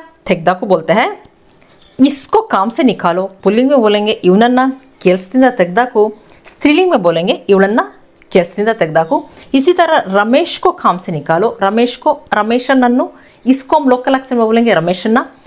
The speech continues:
रमेशನ್ನ भी बोल सकते हैं, रमेशनನ್ನ भी बोल सकते हैं। रमेशನ್ನ ಕೆಲಸದಿಂದ ತೆಗ್ದಾಕು बोलते हैं। तो निकालो, ये एक वचन में हो गया, एक वचन में ತೆಗ್ದಾಕು बोले।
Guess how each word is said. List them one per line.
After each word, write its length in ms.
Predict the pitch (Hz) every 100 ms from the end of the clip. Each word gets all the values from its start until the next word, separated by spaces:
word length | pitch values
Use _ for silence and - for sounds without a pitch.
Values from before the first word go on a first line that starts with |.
| - -
रमेशನ್ನ 480 | 226 262 285 302 294
भी 100 | 294
बोल 120 | 285
सकते 260 | 285 294 311
हैं, 100 | 339 277
रमेशनನ್ನ 500 | 202 226 - 214 214
भी 100 | 226
बोल 120 | 202
सकते 240 | 202 196 220
हैं। 120 | 320 - - - 226
रमेशನ್ನ 560 | 254 339 339 285 262 403 381 _
ಕೆಲಸದಿಂದ 500 | - 196 - 208 214 359 - -
ತೆಗ್ದಾಕು 380 | 175 175 185 190
बोलते 280 | 196 151 165
हैं। 160 | 208 349 - - - -
तो 60 | 339 339
निकालो, 440 | 277 285 320 339 359 349
ये 60 | 269
एक 200 | 254 269
वचन 220 | 294 294 294
में 100 | 294
हो 60 |
गया, 180 | 277 330 370 - -
एक 200 | 269 277
वचन 220 | 285 294
में 120 | 285 320
ತೆಗ್ದಾಕು 400 | - 220 233 269 277
बोले। 220 | 277